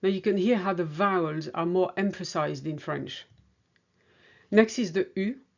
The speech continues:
which is hard because it doesn't exist in English. And you tend to say E in English. Instead of lutte, urgent, and jus, you say lut, urgent, and jus. That doesn't work.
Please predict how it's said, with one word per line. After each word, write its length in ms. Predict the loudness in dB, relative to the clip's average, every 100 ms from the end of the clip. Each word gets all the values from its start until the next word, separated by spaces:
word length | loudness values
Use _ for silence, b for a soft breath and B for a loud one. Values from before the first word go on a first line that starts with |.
| _
which 240 | -4 -2
is 140 | -2 -6
hard 240 | -2 0
because 260 | 0 -2 -4
it 100 | -2
doesn't 240 | 0 2
exist 380 | 0 -2 -6 -6
in 80 | -6
English. 520 | -4 -4 -6 -10 -16 -20 _ _ _ _ _ _ B B B -4
And 420 | 2 4 4 0
you 160 | -4 -4
tend 260 | 0 0
to 80 | 0
say 240 | -2 -4 -2 0
E 180 | 0 0 -8
in 160 | -8 -4
English. 420 | -4 -4 -6 -8 -14 B B -6
Instead 360 | -4 -2 -2
of 200 | 0 -2
lutte, 560 | -2 0 2 0 -6 -16 -18 _ _ _ _
urgent, 720 | 0 2 2 -2 0 0 -2 -6 _ _ _
and 380 | -4 2 2 0 -4
jus, 380 | -6 -2 -2 -2 b -6
you 120 | -6
say 200 | 0 2
lut, 420 | 4 2 0 -6 -20 _
urgent, 500 | 4 4 4 2 0
and 220 | 0 0
jus. 460 | 0 -2 -2 -10 -16 -20 _ _ _ _ _ _
That 180 | -6 -2
doesn't 240 | -2 -2
work. 360 | -2 -4 -6 -14